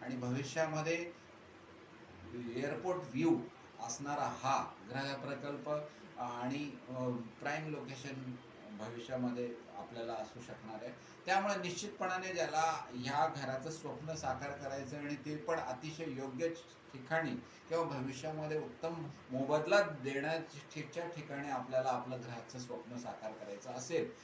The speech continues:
तर निश्चितपणाने आपण जर ह्या लॉटरीमध्ये सहभागी झालात,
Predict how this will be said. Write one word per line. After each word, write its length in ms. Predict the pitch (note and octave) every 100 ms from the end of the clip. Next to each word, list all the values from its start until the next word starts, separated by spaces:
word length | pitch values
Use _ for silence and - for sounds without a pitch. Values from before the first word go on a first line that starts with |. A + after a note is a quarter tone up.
| - -
तर 80 | E3+
निश्चितपणाने 680 | D3+ C#3+ F3 F3 D#3+ D#3 D3+
आपण 400 | D3 - C#3 C3+
जर 180 | C3 C3 - - - -
ह्या 220 | A#2 C3
लॉटरीमध्ये 600 | B2+ A#2+ B2 B2 B2 B2
सहभागी 460 | B2 A2 G#2 A2 B2
झालात, 300 | A#2+ A2+ G2+